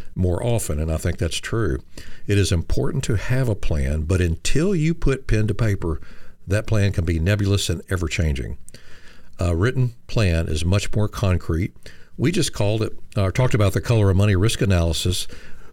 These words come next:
which is just one part of what we call the strategy assessment in our Generational Vault on our website at A P wealth management dot com.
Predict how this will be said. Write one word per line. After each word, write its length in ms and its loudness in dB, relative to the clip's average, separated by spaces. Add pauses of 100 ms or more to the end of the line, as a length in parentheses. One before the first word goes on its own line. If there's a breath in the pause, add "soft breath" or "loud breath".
(140 loud breath)
which 220 2
is 140 0
just 260 0
one 260 2
part 360 2
of 160 0
what 160 -2
we 80 0
call 320 -2
the 80 0
strategy 680 0
assessment 720 0 (460 soft breath)
in 180 4
our 180 0
Generational 640 0
Vault 300 0 (440 soft breath)
on 160 2
our 140 2
website 560 0
at 180 -2
A 200 2
P 260 4
wealth 320 0
management 460 2
dot 200 -4
com. 340 0